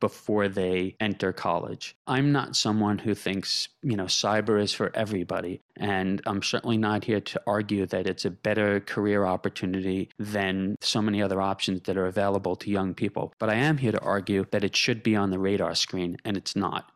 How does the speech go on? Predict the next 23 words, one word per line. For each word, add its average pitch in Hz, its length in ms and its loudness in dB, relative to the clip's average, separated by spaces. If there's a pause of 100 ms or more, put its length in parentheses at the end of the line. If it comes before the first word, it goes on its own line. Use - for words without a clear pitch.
It - 140 -4
should 104 280 0
be 98 160 -2
a 90 60 -2
choice. - 480 -4
If - 120 -4
a 104 40 -2
young 107 320 2
man 104 200 2
or 95 60 2
woman 123 360 4
is 117 180 -4
thinking 101 320 -2
about 98 380 0
becoming 107 460 2
a 90 60 2
police - 400 0
officer 85 540 -2
or 98 400 0
thinking 117 360 0
about 101 260 -2
law 113 160 2
enforcement, 92 600 -4